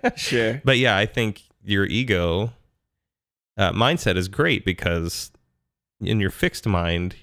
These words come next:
Speaker 2: you're the best.
Speaker 1: Yeah.
Speaker 2: But in your growth mind, you are growing and
Speaker 1: Right.
Speaker 2: you are someone who, there's always more to learn.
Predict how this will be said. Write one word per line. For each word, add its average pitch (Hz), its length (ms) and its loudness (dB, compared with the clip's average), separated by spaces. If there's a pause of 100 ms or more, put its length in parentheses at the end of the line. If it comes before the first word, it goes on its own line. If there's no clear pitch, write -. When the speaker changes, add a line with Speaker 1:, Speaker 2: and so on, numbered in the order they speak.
(160)
Speaker 2:
you're 107 200 2
the 85 80 -4
best. - 640 -4 (180)
Speaker 1:
Yeah. 101 220 -2 (680)
Speaker 2:
But 101 280 0
in 101 280 2
your 85 500 0 (520)
growth 120 340 0
mind, 80 500 -4 (880)
you 117 220 2
are 101 160 4
growing 101 680 -2
and 98 160 0
Speaker 1:
Right. 113 120 4
Speaker 2:
you 120 120 2
are 107 100 2
someone 107 400 0
who, 101 160 -2 (480)
there's 107 200 2
always 101 420 2
more 95 220 2
to 87 80 4
learn. 98 500 0